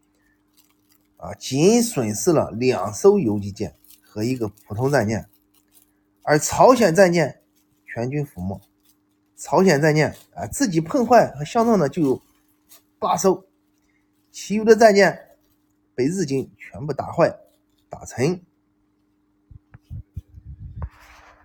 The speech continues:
呃，这个时候呢，精武舰，啊，慌在那里不敢动了。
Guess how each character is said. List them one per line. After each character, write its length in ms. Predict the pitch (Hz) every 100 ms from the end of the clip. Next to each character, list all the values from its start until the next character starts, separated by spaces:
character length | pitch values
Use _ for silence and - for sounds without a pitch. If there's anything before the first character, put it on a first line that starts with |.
| _ _ _ _ _ _ _ - - _ -
呃， 140 | 82
这 140 | - 156
个 100 | 123
时 160 | -
候 160 | 92 107
呢， 200 | 101 92
精 240 | 92 143 113
武 80 |
舰， 380 | 95 135 104 - _ _ _ _ _ _ _ _ -
啊， 100 | 87
慌 300 | - 123 117
在 80 | 104
那 160 | 110
里 80 | 98
不 120 | 90
敢 200 | 117 -
动 200 | -
了。 60 | 107